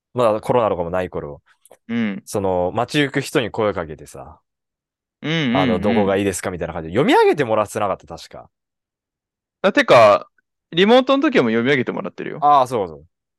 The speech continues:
Speaker 2: や、ちょっとこれ書いたのを読み上げてもらっていいですか？」
Speaker 1: そうだよね。
Speaker 2: って。そうそうそうそう。
Speaker 1: あれ、地元の人もちゃんと言えてなかったもんな。普通にな。
Speaker 2: <laughs> そう。
Speaker 1: ああ、
Speaker 2: あの、しかもね、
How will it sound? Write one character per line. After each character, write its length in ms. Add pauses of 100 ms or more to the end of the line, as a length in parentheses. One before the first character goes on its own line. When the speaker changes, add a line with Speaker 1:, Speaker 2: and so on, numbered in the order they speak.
Speaker 2:
や、 100
ち 100
ょ 20
っ 20
と 100
こ 100
れ 100
書 100
い 80
た 100
の 100
を 60
読 260
み 80
上 60
げ 60
て 80
も 100
ら 80
っ 40
て 80
い 40
い 20
で 100
す 60
か？」 140
Speaker 1:
そ 80
う 40
だ 60
よ 60
ね。 40
Speaker 2:
っ 60
て。 80 (440)
そ 80
う 20
そ 120
う 40
そ 120
う 20
そ 60
う。 40
Speaker 1:
あ 40
れ、 20
地 120
元 240
の 80
人 160
も 80
ち 100
ゃ 40
ん 40
と 80
言 100
え 60
て 100
な 80
か 60
っ 60
た 80
も 80
ん 80
な。 80 (380)
普 80
通 160
に 40 (120)
な。 160
Speaker 2:
<laughs> 40
そ 220
う。 100 (380)
Speaker 1:
あ 140
あ、 140
Speaker 2:
あ 60
の、 240
し 120
か 120
も 120
ね、 420